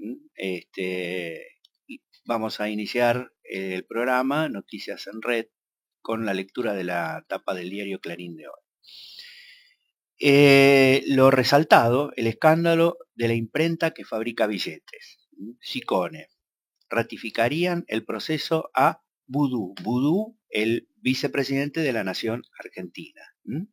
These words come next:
Y así iría a juicio oral.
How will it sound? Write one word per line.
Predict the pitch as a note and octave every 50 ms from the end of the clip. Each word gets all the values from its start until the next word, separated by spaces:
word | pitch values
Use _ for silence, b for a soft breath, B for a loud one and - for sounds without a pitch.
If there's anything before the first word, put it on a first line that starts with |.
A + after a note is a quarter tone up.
| _ _ _ B B B B B B B B B B
Y | - B2+ C#3+
así | C#3 C3 - - - - - F#3+ G#3 A3 A3+ - _
iría | - C3 C3+ C3+ D3+ D#3+ E3+ F3+ F#3 F#3+ F#3+ -
a | - A2
juicio | - - C3 C3+ C3 - - D#3+ - -
oral. | G2 G2+ F#2+ E2 D2+ -